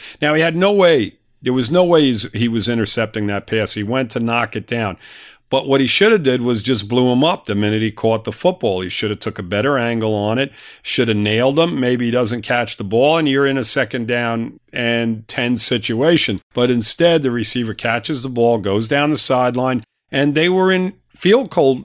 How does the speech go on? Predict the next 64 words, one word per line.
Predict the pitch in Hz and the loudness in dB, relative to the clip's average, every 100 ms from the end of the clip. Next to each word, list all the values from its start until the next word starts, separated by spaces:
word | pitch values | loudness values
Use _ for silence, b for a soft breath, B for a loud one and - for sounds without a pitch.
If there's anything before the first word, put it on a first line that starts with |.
| 147 | -8
field | 117 190 254 | -2 0 2
goal | 180 139 | 4 2
position | 113 127 151 143 190 | 2 0 0 0 0
immediately | 190 208 311 294 - 120 | 2 2 2 0 0 2
on | 117 131 | 2 2
the | |
very | 131 160 196 | 0 2 0
first | 220 - 190 - | 0 -2 -2 -2
play | - 190 185 | 0 0 0
from | 196 180 | -4 -4
scrimmage | - 208 269 240 | 0 2 0 -2
for | - 117 98 | -4 -4 -6
them. | 87 90 98 | -6 -12 -4
So | - 170 | 0 0
that's | 143 180 233 254 - | 0 0 0 -2 0
where | 196 | 2
you | 180 160 | 2 2
lose | 147 143 123 | 4 2 2
football | - 160 - 113 92 | 0 -2 0 0 0
games. | 95 101 - - | -6 -8 -10 -8
You | 123 | 0
don't | 143 254 | 2 2
lose | 226 214 | 2 0
football | - 175 - 143 135 | 0 -2 2 2 2
games | 139 131 127 131 113 101 | 0 -2 -2 -6 -8 -8
on | - 117 113 | -4 -2 -2
a | |
referee's | 110 123 117 120 120 117 104 | 0 -2 -2 -6 -4 -2 -4
call | - - 117 110 98 95 _ - | -2 2 4 4 2 -2 _ -6
at | 131 117 | -4 -2
the | 123 120 | -2 0
end | 120 113 | 2 0
of | 104 | 0
the | 101 | -2
game. | 92 101 92 101 | -2 -2 -2 -4
It, | 135 - | -4 -2
it's | 147 143 - | -2 -2 -2
that | 175 165 | -2 0
simple. | - 147 117 107 101 | 0 0 -2 -4 -6
And | 104 120 | -4 -2
any | 156 190 | 0 0
of | |
the | 165 | 0
fans | 139 147 143 135 143 | -2 -2 0 0 0
out | 135 120 | 0 -2
there | 123 123 123 113 | -2 0 0 0
who | 104 | 0
are | 104 | -2
just | 101 117 - | -2 -6 -6
pissed | - 143 - - | -4 -2 -2 -2
off | 117 120 110 | -2 -2 -4
over | 113 107 | -6 -6
the | 104 | -6
fact | - 120 110 - | -4 -2 -4 -6
that | 107 | -8
they | 110 104 | -6 -4
lost | 107 123 131 - | 0 0 0 -2
the | |
football | 110 131 113 123 117 | -4 -4 -4 -2 -2
game | 110 113 113 | -2 -4 -4
because | 101 101 120 113 | -6 -6 -4 -4
of | 117 | -2
that | 117 113 | -2 -2
nonsense, | 113 113 117 101 123 117 113 | -2 -2 -2 -2 -2 -4 -6